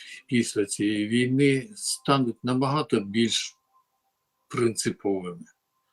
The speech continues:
ніж були до цього в усіх аспектах нашого життя. Тому що, коли ми опиняємося на межі небуття, уже вся та толерантність,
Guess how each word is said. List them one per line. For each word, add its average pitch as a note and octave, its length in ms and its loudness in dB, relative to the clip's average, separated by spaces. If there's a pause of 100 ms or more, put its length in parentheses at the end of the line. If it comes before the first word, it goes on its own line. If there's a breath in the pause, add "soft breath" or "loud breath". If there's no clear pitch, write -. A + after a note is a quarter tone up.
(340)
ніж A2 240 0
були G2+ 280 -2
до G2 140 -4
цього F#2+ 400 -2
в C3+ 200 -2
усіх D3 400 0
аспектах - 640 -10 (380 soft breath)
нашого F#2+ 300 -4
життя. F#2 340 -8
Тому C3 300 2
що, A#2 180 0
коли B2+ 500 8
ми A#2 280 2
опиняємося A#2 720 2
на A2+ 300 2
межі G#2+ 540 0 (360)
небуття, B2+ 720 2 (1600)
уже C3 280 4
вся A#2 300 -2
та G#2+ 160 -4
толерантність, B2 960 0